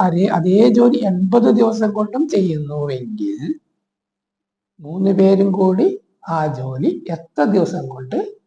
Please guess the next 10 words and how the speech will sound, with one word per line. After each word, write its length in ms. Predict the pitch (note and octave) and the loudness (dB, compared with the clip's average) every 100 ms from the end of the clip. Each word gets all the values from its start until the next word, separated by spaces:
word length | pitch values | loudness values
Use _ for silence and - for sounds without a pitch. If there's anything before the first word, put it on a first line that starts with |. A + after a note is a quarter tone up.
| _ | _
ചെയ്തു 260 | G#3 E3 D3+ | -8 -6 -6
തീർക്കും? 540 | D#3 D3 D3+ C#3 C#3 _ _ _ | -6 -8 -8 -14 -14 _ _ _
നമുക്ക് 200 | G3 F#3+ | -6 -2
സമവാക്യം 640 | G3 F#3 E3+ E3+ E3 A3 G#3+ | 0 2 2 2 2 2 4
നേരിട്ട് 420 | D#3+ D3+ D3 F#3 | 4 2 2 0
കൊടുത്താൽ 440 | D#3+ C3 - C#3 | 0 0 0 -2
മതി. 200 | C3+ B2+ | -2 -4
അപ്പൊ 220 | C#3 - | -6 -4
എങ്ങനെ 240 | E3 D#3+ D#3+ | -2 0 2
വന്നു? 680 | D#3+ D#3+ D#3+ E3 E3 E3+ | 2 0 2 2 2 0